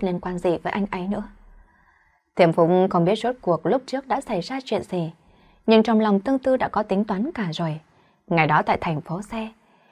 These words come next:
Đỗ Phương Phương đồng ý cho cô về nhà một lần. Còn cô cũng đã đồng ý với Đỗ Phương Phương, từ nay về sau cô sẽ vĩnh viễn biến mất trong cuộc sống của Hà Dĩ Kiệt.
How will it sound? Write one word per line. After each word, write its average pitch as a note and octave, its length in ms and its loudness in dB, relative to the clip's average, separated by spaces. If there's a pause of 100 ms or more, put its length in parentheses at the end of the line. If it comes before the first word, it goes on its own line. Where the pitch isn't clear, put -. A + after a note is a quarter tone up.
(140)
Đỗ E3+ 140 8
Phương E3+ 200 2
Phương E3+ 240 4
đồng D#3+ 140 2
ý D#3+ 200 0
cho F#3+ 180 -2
cô F3 180 0
về F3 140 -2
nhà E3 180 -2
một D#3+ 240 -2
lần. E3 180 0 (560)
Còn D3+ 200 6
cô E3 160 4
cũng D#3+ 160 4
đã A#3+ 80 4
đồng F3 220 0
ý E3 160 2
với G3 140 4
Đỗ F3+ 160 0
Phương G3+ 340 -2
Phương, G#3+ 220 -2 (380)
từ A3+ 120 8
nay C#4 240 0
về G#3 160 0
sau C#4 340 -8
cô C#4 180 0
sẽ A#3+ 160 -2
vĩnh - 160 0
viễn G#3+ 360 0
biến F#3 180 0
mất C#4 160 -6
trong F3 200 -2
cuộc D#3+ 160 -2
sống F3 300 -6
của - 100 -6
Hà D3+ 240 -6
Dĩ A3+ 180 -4
Kiệt. E3 240 -10